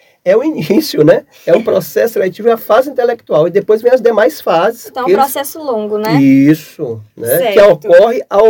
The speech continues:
Speaker 1: longo também do primeiro semestre de dois mil e vinte e três.
Speaker 2: Certo. É, e sobre o curso de música? É, eu posso entrar sem saber tocar nada?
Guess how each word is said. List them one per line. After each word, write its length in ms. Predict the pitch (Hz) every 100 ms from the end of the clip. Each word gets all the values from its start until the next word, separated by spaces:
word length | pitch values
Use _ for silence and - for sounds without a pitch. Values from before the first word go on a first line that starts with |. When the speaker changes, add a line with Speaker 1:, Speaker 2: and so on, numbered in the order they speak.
| 208
Speaker 1:
longo 420 | 196 240 330 311
também 580 | 277 233 190 208 285 311 _ _
do 80 | 202
primeiro 300 | 226 208 214
semestre 440 | - 180 - -
de 40 | 214
dois 140 | 208
mil 100 | 185
e 20 |
vinte 140 | 233 -
e 60 |
três. 360 | 196 175 147 -
Speaker 2:
Certo. 760 | - - - 170 196 _ - -
É, 400 | - 254 247 480 -
e 80 | 359
sobre 260 | 508 415
o 40 | 392
curso 220 | 392 359
de 140 | 320
música? 560 | 370 392 381 285 220 214 _
É, 380 | - 233 247 269
eu 80 | 269
posso 260 | 277 294
entrar 360 | 294 285 285 294
sem 180 | - 285
saber 300 | 294 262 262
tocar 340 | 262 262 220
nada? 960 | 214 262 311 302 285 269 262 262 254